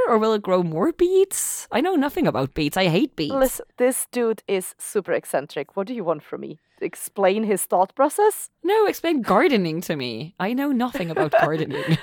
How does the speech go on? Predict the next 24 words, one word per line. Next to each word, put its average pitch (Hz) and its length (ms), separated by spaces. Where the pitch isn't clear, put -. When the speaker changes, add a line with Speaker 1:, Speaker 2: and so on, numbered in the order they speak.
Speaker 1:
<laughs> - 180
Speaker 2:
Listen, 233 440
I 220 240
walk 208 360
into 214 300
a 185 100
room 170 240
with 165 200
plants, 151 360
they 151 180
die, 139 460
so 135 540
Speaker 1:
Same. 311 460
Okay, 277 240
dear 269 180
listeners, 208 540
please 247 240
explain 196 420
to 160 160
us 151 240
why 170 320
Babinski 160 580
is 147 400
planting 147 720